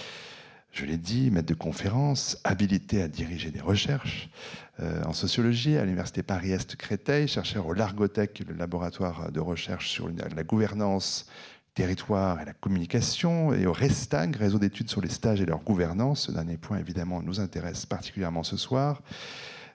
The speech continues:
Euh, vous étudiez, euh, les mutations du système d'emploi, en particulier la, la question de la flexibilisation et de la précarisation de l'emploi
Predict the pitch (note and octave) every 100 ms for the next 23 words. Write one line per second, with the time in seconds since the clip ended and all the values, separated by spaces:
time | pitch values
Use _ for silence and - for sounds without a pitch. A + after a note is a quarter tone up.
0 | - F#2 F#2 F#2 G2 G#2 G2+ G2+ F2+ F#2+
1 | G#2+ A2 G2+ F2+ E2 E2 D2 - - -
2 | - - D2 D#3 F#3+ G#3+ - - - D#3
3 | C#3+ B2+ F#2+ - - F#2+ F#2 G2+ - C3
4 | B2+ C3 G#2 F2 E2 - F#2+ - G2 F2+
5 | D#2+ - - - - - - _ - -
6 | - - F#2 E2 D2+ - - A#2+ - -
7 | - G2+ G#2 G#2 G#2 - - A#2 A2 E2+
8 | D#2+ - B2 A2+ G2+ G2 F#2+ G2 - G2+
9 | F2+ F#2 G2 - C#3+ E3